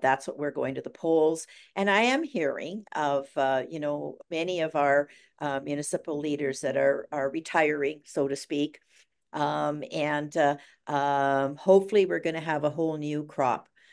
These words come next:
uh, of, uh, younger maybe, or newer, or experienced, but bringing their talents to the,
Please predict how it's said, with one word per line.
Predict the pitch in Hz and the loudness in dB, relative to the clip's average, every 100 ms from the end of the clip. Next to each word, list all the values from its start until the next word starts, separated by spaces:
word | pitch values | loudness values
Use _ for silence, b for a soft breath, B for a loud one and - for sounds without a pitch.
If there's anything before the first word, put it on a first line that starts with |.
| b _ | b _
uh, | 135 131 135 | -6 -4 -2
of, | 139 135 135 135 | 2 2 2 -2
uh, | 143 131 135 131 | 0 2 2 0
younger | 143 156 165 165 160 | 0 0 0 0 0
maybe, | 160 156 151 151 156 151 147 | 0 -2 -4 -6 -6 -4 0
or | 135 135 135 - | 0 0 -2 -4
newer, | 143 156 165 156 151 151 151 156 - | -6 -2 0 2 2 2 0 0 0
or | 131 139 135 135 B B B - - | 2 4 4 0 B B B -16 -4
experienced, | 190 - - 202 196 180 180 | -4 -2 4 6 6 4 0
but | 185 165 | -2 0
bringing | 180 190 190 180 | 0 0 -4 -2
their | 180 | -2
talents | 165 170 156 151 147 - | -2 -2 0 0 -4 -8
to | - 147 | -6 0
the, | 143 139 | 2 2